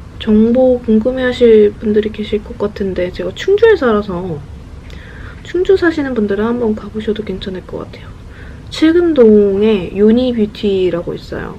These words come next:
제가 다닌 지 꽤 된 네일샵 겸 왁싱도 하고 속눈썹 연장도 하고 그런 샵이에요. 언니도 되게 친절하고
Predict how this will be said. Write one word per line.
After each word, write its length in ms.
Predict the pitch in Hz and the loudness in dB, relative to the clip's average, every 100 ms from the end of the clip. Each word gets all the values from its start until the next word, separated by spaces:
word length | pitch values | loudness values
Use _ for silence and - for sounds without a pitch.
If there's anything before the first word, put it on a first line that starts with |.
| - - - - - - - - - - | -16 -20 -20 -20 -20 -20 -20 -20 -18 -12
제가 220 | 214 196 | -10 -10
다닌 340 | - 202 202 | -8 -6 -4
지 120 | 196 - | -6 -10
꽤 220 | - 285 294 | -4 -2 -2
된 320 | 208 170 151 - - - - - - | -4 -8 -8 -14 -20 -18 -18 -20 -8
네일샵 760 | - 185 196 202 214 208 185 180 - - | -4 0 2 0 -2 -8 -8 -10 -12 -6
겸 340 | - 214 277 415 - - - - - - - | -2 -2 -2 -8 -12 -18 -18 -18 -18 -20 -12
왁싱도 720 | 208 208 - - 254 240 226 | -12 -10 -12 -8 -4 0 0
하고 380 | 254 277 240 370 - - - - | 0 -2 -2 -2 -4 -16 -18 -12
속눈썹 400 | 311 311 294 277 | -6 -6 -6 -2
연장도 400 | 202 202 214 226 | -2 0 0 0
하고 220 | 240 214 | 0 -2
그런 460 | 214 196 180 165 170 | -2 -6 -6 -10 -12
샵이에요. 520 | - 254 240 180 147 - - - | -10 -8 -6 -6 -6 -12 -14 -10
언니도 320 | 220 220 226 214 | -2 0 2 0
되게 220 | 196 196 | -2 -10
친절하고 640 | - 294 330 302 226 240 | -8 -6 -2 -2 -2 -2